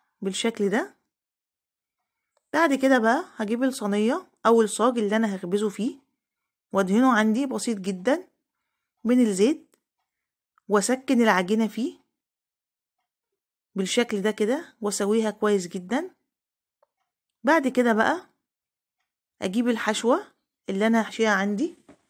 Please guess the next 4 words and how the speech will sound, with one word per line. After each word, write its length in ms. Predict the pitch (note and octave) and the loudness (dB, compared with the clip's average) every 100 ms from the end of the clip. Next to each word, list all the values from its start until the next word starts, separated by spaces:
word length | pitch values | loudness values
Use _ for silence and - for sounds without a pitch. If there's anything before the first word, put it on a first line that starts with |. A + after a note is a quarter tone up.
| _ _ _ _ _ _ _ _ | _ _ _ _ _ _ _ _
هجيب 260 | G#3+ C#4 D4 | -4 2 4
عندي 480 | B3 B3 C4 F#4 - _ | 4 4 2 -2 -10 _
جبنة 560 | - G#3+ G#3+ A#3+ F#4+ - _ _ _ _ _ _ _ | 0 2 4 2 -2 -8 _ _ _ _ _ _ _
كريمية 640 | A#3 A3 G#3 G#3+ A#3+ F4 | -2 2 2 2 2 -2